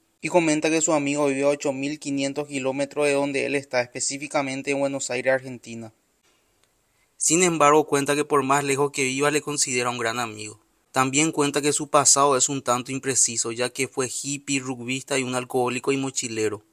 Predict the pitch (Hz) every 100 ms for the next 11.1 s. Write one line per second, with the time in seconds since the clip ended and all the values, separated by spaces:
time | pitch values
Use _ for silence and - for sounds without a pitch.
0 | _ _ _ _ 117 123 123 131 135 139
1 | 135 135 120 120 123 117 107 107 104 104
2 | _ _ _ - 156 147 139 147 147 147
3 | 147 - 131 131 135 139 135 143 135 131
4 | 117 120 120 120 127 131 135 139 - 127
5 | 135 127 - 120 123 117 113 120 113 -
6 | 107 110 - _ _ - 151 143 143 139
7 | 147 131 139 143 135 135 135 135 143 151
8 | 135 127 127 127 120 123 127 135 - 131
9 | 135 143 131 123 127 131 135 135 131 127
10 | 131 131 127 123 131 135 120 127 143 156
11 | -